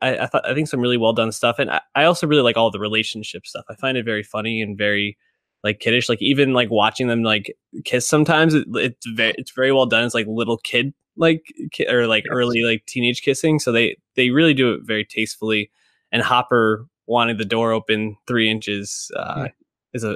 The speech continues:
Speaker 1: a pretty good bit. So definitely some, some good stuff there. How do you feel about Nancy and Jonathan?
Speaker 2: I think they're, they're, they're, they're a bit of the weak links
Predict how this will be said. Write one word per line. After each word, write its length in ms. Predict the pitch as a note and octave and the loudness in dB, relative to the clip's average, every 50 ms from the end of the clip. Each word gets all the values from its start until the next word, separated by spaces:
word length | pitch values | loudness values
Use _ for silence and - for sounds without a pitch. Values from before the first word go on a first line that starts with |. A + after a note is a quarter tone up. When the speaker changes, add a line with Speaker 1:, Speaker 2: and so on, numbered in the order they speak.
| - - | -6 -8
Speaker 1:
a 60 | A2 | -12
pretty 260 | - - B2+ A2+ G#2 | -8 -6 -2 -2 0
good 200 | A2 G#2 F#2+ F#2 | -2 -2 -4 -4
bit. 240 | - F#2+ F2+ - - _ _ _ _ _ _ _ _ | -4 -6 -6 -6 -10 _ _ _ _ _ _ _ _
So 400 | - - G#2 F#2+ F#2 G2 G#2+ - _ _ _ _ | -8 -2 -2 -2 -2 -2 -6 -10 _ _ _ _
definitely 280 | - D#3 D#3 G#3 F#3 E3+ | 0 2 4 4 4 4
some, 340 | - - E3+ D3+ C#3 A2 - - - | 4 4 4 4 4 0 -2 -6 -10
some 200 | - - C3+ A#2 | -6 -4 -4 -2
good 140 | A#2+ A#2+ A2+ | -2 -2 -2
stuff 300 | - - A#2+ A2 - - | 0 0 0 0 0 0
there. 320 | - A2+ A2+ A2 A2 A2 - - - - - - - | 2 4 4 4 4 2 -2 -10 -18 -18 -18 -8 0
How 120 | - A#3 | 2 4
do 60 | D#4+ | 4
you 60 | E4+ | 4
feel 160 | E4 - C#4 B3+ | 4 4 4 6
about 180 | G#3+ F#3+ D#3+ | 6 6 6
Nancy 340 | D3 C#3+ C#3+ C#3+ - D#3+ C3+ | 6 4 4 4 4 2 0
and 80 | A#2+ A2+ | 2 2
Jonathan? 520 | A#2 A2+ A#2 A2 A2 - - - - G#2+ _ _ _ _ _ _ _ _ _ _ _ _ _ _ _ _ _ _ _ _ _ _ _ _ _ _ _ _ _ _ _ | 2 0 0 0 -4 -8 -12 -18 -18 -20 _ _ _ _ _ _ _ _ _ _ _ _ _ _ _ _ _ _ _ _ _ _ _ _ _ _ _ _ _ _ _
Speaker 2:
I 100 | C3 B2 | 0 0
think 240 | B2 - D#3 C#3 - | 2 4 2 4 4
they're, 120 | C3+ A#2 - - B2+ | 2 0 0 -2 -2
they're, 200 | A#2 A#2+ A2+ A2+ | 2 2 2 4
they're, 200 | G#2+ A2 A2 A2 | 4 4 2 4
they're 120 | G#2+ A2 G#2 | 4 2 2
a 20 | |
bit 140 | G#2 A#2 A2+ | 2 2 2
of 60 | A2 | 2
the 60 | G#2+ | 2
weak 240 | G#2 A2 G#2+ - - | 2 0 -2 -2 -2
links 480 | A#2 A#2 A#2+ A2+ - - - - - | 0 0 0 -2 -4 -10 -12 -14 -14